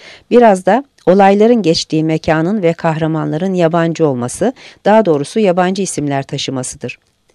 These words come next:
Tarık Buğra'nın Roma'ya hiç gitmediği halde konusu Roma'da geçen bir roman yazması şüphesiz büyük bir handikaptı. Nitekim yakın dostu Mehmet Kaplan, İstanbul Dergisi'nde çıkan eleştirisinde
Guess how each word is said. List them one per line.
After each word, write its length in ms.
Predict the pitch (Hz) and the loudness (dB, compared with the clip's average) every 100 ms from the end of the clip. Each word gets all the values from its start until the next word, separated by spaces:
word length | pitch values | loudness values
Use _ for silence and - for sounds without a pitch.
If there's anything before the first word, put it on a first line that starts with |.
| _ - | _ -16
Tarık 400 | - 180 196 - | -2 0 0 0
Buğra'nın 440 | 226 254 202 190 240 _ _ 208 | 2 4 4 0 -6 _ _ 2
Roma'ya 320 | 247 220 180 | 4 4 0
hiç 220 | 247 - | -2 -8
gitmediği 480 | 208 - 151 139 139 | -8 -6 -6 -4 -4
halde 400 | 135 131 156 254 _ _ | -4 -4 -2 -4 _ _
konusu 400 | - 190 196 220 | -4 -2 -2 -2
Roma'da 340 | 196 214 214 240 | 0 0 2 2
geçen 440 | 151 - 156 151 | 0 -4 -6 -4
bir 140 | 151 | -4
roman 240 | 160 170 196 | -2 -2 -4
yazması 640 | 165 139 135 117 - 240 - - - | -4 -6 -6 -8 -6 -8 -8 -20 -10
şüphesiz 560 | - 214 170 214 202 | -6 -4 -4 -4 -6
büyük 260 | 196 220 - | -4 -4 -4
bir 100 | 196 | -8
handikaptı. 720 | 170 170 160 - 143 - 120 _ _ _ _ _ _ - - | -6 -6 -6 -6 -10 -8 -12 _ _ _ _ _ _ -20 -6
Nitekim 440 | 247 247 208 208 196 | -4 0 0 -2 0
yakın 360 | 196 - 254 | -2 0 0
dostu 280 | 170 151 - | 0 -4 -6
Mehmet 380 | 160 151 151 135 | -6 -6 -6 -8
Kaplan, 480 | - 135 - 180 262 - | -8 -8 -6 -8 -8 -12
İstanbul 500 | 180 - 233 240 185 | -8 -2 0 0 0
Dergisi'nde 520 | 156 143 139 143 147 | -2 -2 -6 -8 -6
çıkan 340 | 143 - 151 143 | -8 -8 -8 -6
eleştirisinde 840 | 139 139 - 143 - 135 135 233 | -6 -8 -8 -10 -10 -8 -6 -6